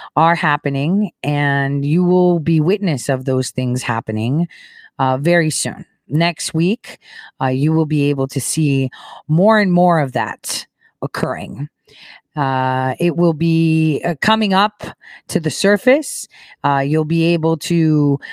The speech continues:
identify. It won't be more of the, "Oh, we can't, um, we can't, uh, win because no one's going to jail," or anything like that. It, it, it's happening.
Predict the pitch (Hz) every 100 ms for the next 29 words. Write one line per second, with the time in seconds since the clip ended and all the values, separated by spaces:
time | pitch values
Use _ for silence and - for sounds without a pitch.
0 | - 147 156 127 175 190 208 - 196 202
1 | 277 247 160 151 190 160 - 190 185 175
2 | 165 - - - - 165 165 165 156 143
3 | 151 143 139 - - - - 175 175 165
4 | 156 147 190 165 - 185 170 156 - -
5 | - 156 151 143 143 135 135 - _ _
6 | _ _ _ _ _ _ _ - - 151
7 | 175 - 180 165 156 - - - - -
8 | - - - 151 156 226 240 226 220 190
9 | 165 151 170 160 156 147 165 156 143 147
10 | 135 202 208 190 180 170 175 175 160 147
11 | 135 - 123 123 180 208 220 220 - 214
12 | - 180 156 139 135 175